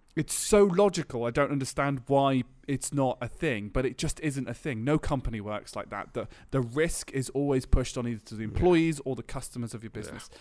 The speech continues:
Speaker 1: and that, and it makes no sense. Uh, and, and, and it's why I knew that the, the, you know, the cancellation of flights,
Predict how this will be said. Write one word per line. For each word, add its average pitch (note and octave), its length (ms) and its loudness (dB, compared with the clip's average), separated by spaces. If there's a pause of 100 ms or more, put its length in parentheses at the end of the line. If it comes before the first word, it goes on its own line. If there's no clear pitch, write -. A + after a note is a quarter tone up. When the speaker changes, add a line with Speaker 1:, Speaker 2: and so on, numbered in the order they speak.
(120)
Speaker 1:
and B2 140 -6
that, B2 220 -6 (360)
and B2+ 120 -6
it G#2+ 80 -8
makes A#2+ 320 -10 (1400)
no F3 600 2
sense. - 580 -6 (300)
Uh, G2 340 -8
and, A2+ 140 -6
and, A#2 400 -6 (380)
and A#2+ 180 -2
it's - 160 -10
why D3 240 0
I C3 80 -2
knew C3 320 -2
that A2+ 160 -8
the, G#2+ 320 -10
the, G#2+ 300 -12
you C3+ 80 -8
know, G#2 100 -6
the C3 100 -8
cancellation F#3+ 520 -2
of C#3 80 -2
flights, - 380 -2